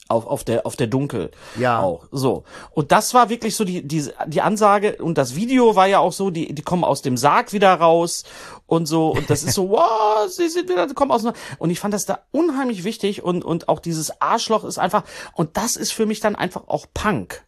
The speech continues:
Speaker 1: Weißt
Speaker 2: Ja,
Speaker 1: du?
Speaker 2: ja.
Speaker 1: Äh, ist zu sagen, okay, ich hab eine politische Haltung und wir kommen wieder, aber wir kommen nicht wieder, weil wir, äh, äh, sagen so, ach, wir haben jetzt wieder, sondern weil wir haben wirklich was zu sagen und ja, wir haben was für, für die Gesellschaft auch beizutragen. Und das ist
Speaker 2: Ja.
Speaker 1: dieses Lied. Und seitdem ist dieses Lied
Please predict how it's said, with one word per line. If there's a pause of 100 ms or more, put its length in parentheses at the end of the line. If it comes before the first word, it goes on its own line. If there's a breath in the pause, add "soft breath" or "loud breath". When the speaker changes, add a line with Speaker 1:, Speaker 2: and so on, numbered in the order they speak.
(120)
Speaker 1:
Weißt
Speaker 2:
Ja, (340 loud breath)
Speaker 1:
du?
Speaker 2:
ja.
Speaker 1:
Äh,
ist
zu
sagen,
okay,
ich
hab
eine
politische
Haltung
und
wir
kommen
wieder,
aber
wir
kommen
nicht
wieder,
weil
wir, (360 loud breath)
äh,
äh,
sagen
so,
ach,
wir
haben
jetzt
wieder,
sondern
weil
wir
haben
wirklich
was
zu
sagen
und
ja,
wir
haben
was (420 loud breath)
für,
für
die
Gesellschaft
auch
beizutragen.
Und
das
ist
Speaker 2:
Ja.
Speaker 1:
dieses
Lied.
Und
seitdem
ist
dieses
Lied